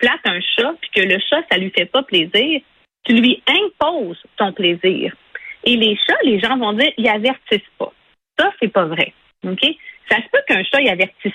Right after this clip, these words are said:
plus, parce que ça fait tellement de fois qu'il t'avertit de toutes les façons, et t'arrêtes juste de flatter que, quand il te mord, fait que finalement, il passe tout de suite à la morsure, parce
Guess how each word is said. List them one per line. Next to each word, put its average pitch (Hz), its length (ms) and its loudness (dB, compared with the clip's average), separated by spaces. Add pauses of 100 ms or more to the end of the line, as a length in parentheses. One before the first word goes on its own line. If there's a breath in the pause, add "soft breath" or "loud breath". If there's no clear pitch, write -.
(120)
plus, 226 200 0 (120)
parce 240 200 -2
que 254 160 2
ça 247 160 4
fait 240 160 0 (200)
tellement 359 400 2
de 208 80 -10
fois 277 160 2
qu'il - 160 -20
t'avertit 190 480 -4
de 202 180 2 (180)
toutes 494 240 0
les 208 120 2
façons, 175 520 -4 (460 soft breath)
et 233 140 2
t'arrêtes 220 340 -2
juste 339 180 -2
de 233 180 0
flatter 202 300 -2
que, - 100 -2 (400)
quand 208 100 0
il 175 120 -4
te 180 100 -12
mord, 208 380 -2 (240 loud breath)
fait 208 80 2
que - 100 -20
finalement, 233 300 0
il 330 80 0
passe 233 260 -2
tout 254 100 -2
de - 40 -10
suite 277 180 0
à 208 60 0
la 175 120 -2
morsure, 175 600 -2
parce 254 140 0